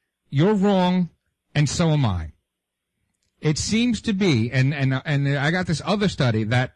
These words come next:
the laws actually don't affect it one way or the other. So I, I think now that's a m-, you know, a moot argument, and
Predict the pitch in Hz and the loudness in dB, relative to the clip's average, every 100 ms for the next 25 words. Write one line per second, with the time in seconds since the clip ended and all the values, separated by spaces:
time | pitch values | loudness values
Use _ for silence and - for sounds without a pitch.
0 | - 135 135 185 185 180 - 151 - - | -8 -4 -2 0 0 -2 -2 -4 -4 -4
1 | 156 139 123 151 165 - 165 131 135 - | -2 -2 0 0 0 -2 -4 -4 -6 -6
2 | 113 117 156 180 180 165 160 143 135 127 | -6 -2 0 2 2 0 0 0 -2 -2
3 | 120 113 95 80 _ _ _ _ _ _ | -4 -4 -4 -8 _ _ _ _ _ _
4 | - - 120 113 110 110 _ _ 117 117 | -6 0 2 2 0 -4 _ _ -10 -2
5 | 135 - 190 185 175 160 156 151 147 131 | -2 0 -2 0 -2 0 -2 -2 0 2
6 | 131 156 147 120 113 110 120 139 202 160 | 2 0 -2 0 -2 -2 2 4 2 0
7 | 131 131 127 123 120 - 123 117 117 117 | -2 -2 -2 -2 -4 -4 -4 -2 0 -2
8 | 117 113 107 | -2 -4 -6